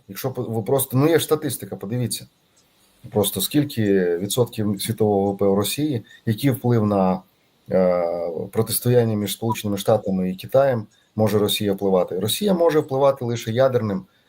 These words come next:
компонентом або військовим компонентом, могли впливати до останнього часу. Поки вони були в Сирії, вони могли казати: "Дивіться, у нас є вплив на Близький Схід, можемо впливати в Африці, можемо діяти там, можемо рухатись тут". А в результаті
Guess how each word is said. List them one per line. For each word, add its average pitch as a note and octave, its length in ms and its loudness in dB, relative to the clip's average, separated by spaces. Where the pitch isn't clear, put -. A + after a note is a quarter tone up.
компонентом G2 680 0
або A2+ 220 4
військовим D3 440 0
компонентом, F#2+ 540 -2
могли B2 260 4
впливати F#2+ 580 -4
до G#2+ 120 -2
останнього G#2 460 0
часу. - 340 -10
Поки B2+ 220 2
вони C#3+ 160 4
були C#3 200 2
в B2+ 60 -2
Сирії, G3 260 -2
вони C3+ 220 2
могли C3+ 220 0
казати: G#2 380 2
"Дивіться, G#2+ 340 -4
у G#2 40 -2
нас C#3 240 0
є B2 60 -2
вплив A2 220 -4
на G2+ 120 -2
Близький A2 340 -4
Схід, A#2 360 -2
можемо A#2+ 260 4
впливати C3+ 380 2
в A#2 100 0
Африці, G#2 460 -4
можемо B2 380 2
діяти C#3 360 -2
там, G2+ 380 0
можемо A#2 600 4
рухатись B2+ 420 -4
тут". F#2+ 200 -14
А G#2+ 60 2
в A2 40 6
результаті B2 500 2